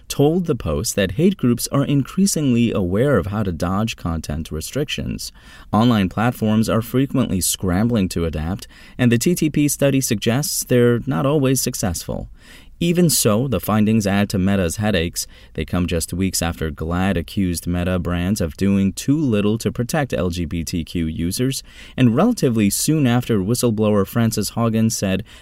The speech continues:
Facebook's algorithmic content filtering only caught a tiny minority of hate speech. There's plenty of pressure to ramp up anti-hate measures,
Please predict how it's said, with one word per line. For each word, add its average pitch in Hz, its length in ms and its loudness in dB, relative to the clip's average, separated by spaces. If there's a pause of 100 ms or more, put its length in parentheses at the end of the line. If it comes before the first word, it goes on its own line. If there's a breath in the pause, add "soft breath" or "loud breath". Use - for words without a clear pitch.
Facebook's 104 580 0
algorithmic 101 840 0
content 104 480 -2
filtering 110 500 0
only 98 240 2
caught 107 320 -2
a 80 120 0
tiny 139 360 -4
minority 120 540 0
of 78 120 -6
hate 123 220 -6
speech. - 560 -10 (360 loud breath)
There's 104 320 2
plenty 110 320 2
of - 160 -4
pressure 98 320 -2
to 80 120 -2
ramp 90 360 -2
up 87 200 -2
anti-hate 87 640 -2
measures, 82 460 -6